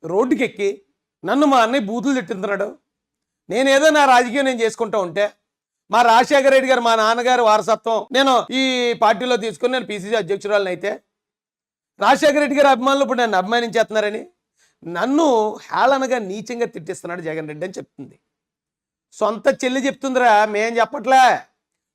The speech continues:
టీడీపీ వాళ్ళు, జనసేన వాళ్ళు చెప్పట్లేదు, సొంత చెల్లి రోడ్డుకి ఎక్కి చెప్తుంది. సొంత చెల్లిని బూతులు తిట్టించే వ్యక్తికి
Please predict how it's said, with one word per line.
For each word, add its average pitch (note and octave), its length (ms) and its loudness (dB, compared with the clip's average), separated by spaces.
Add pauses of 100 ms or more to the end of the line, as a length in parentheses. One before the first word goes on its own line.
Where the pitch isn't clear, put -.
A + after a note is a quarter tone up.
టీడీపీ A#3 360 -2
వాళ్ళు, C4 180 4
జనసేన B3+ 360 0
వాళ్ళు C4+ 180 0
చెప్పట్లేదు, C4+ 720 0 (260)
సొంత D4+ 480 -4
చెల్లి C4+ 420 -2 (500)
రోడ్డుకి B3+ 280 0
ఎక్కి B3+ 140 -4
చెప్తుంది. G#3+ 440 -8 (1500)
సొంత - 540 -8
చెల్లిని C4 260 -2
బూతులు A3+ 340 -8
తిట్టించే G3+ 400 -10
వ్యక్తికి F3 720 -10